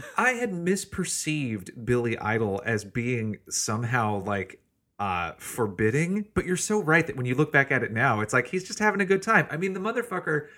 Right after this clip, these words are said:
Speaker 2: had a number one hit with a remake of the song Mony Mony.
Speaker 1: Mm-hmm.
Speaker 2: This is not a very threatening, uh, artist. <laughs>
Speaker 1: Yeah, but
Speaker 2: Really.
Speaker 1: I mean, he definitely put the moan back in Mony Mony. Like,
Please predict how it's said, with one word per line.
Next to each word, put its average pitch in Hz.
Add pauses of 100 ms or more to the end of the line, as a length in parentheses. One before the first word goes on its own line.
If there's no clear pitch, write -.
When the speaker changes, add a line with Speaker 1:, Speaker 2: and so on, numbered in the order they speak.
(140)
Speaker 2:
had 170
a 139
number 147
one 127
hit 117
with 113
a 104 (180)
remake 127
of 98
the 104
song 110
Mony 117
Mony. 101
Speaker 1:
Mm-hmm. 151
Speaker 2:
This 151
is 175
not 143
a 120
very 110
threatening, 113 (440)
uh, 98
artist. -
<laughs> -
Speaker 1:
Yeah, 190
but 165
Speaker 2:
Really. 156 (180)
Speaker 1:
I -
mean, 131 (760)
he 190
definitely 143
put 147
the 135
moan 123
back 113
in 110
Mony 113
Mony. 113
Like, 131